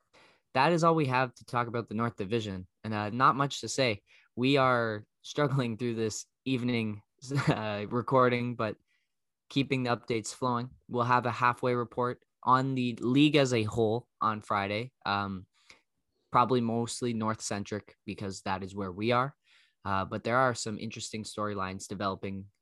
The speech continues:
south of the border, and we will bring those to you. But until then, we'll take a quick break and be back for some Combat Corner. And we're back for some Combat Corner. Um, I saw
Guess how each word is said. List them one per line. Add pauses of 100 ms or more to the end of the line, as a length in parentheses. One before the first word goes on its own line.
south
of
the
border, (120)
and
we
will
bring
those
to
you. (380)
But
until
then, (180)
we'll
take
a
quick
break
and
be
back (160)
for
some
Combat
Corner. (1300)
And
we're
back (260)
for
some
Combat
Corner. (300)
Um, (180)
I
saw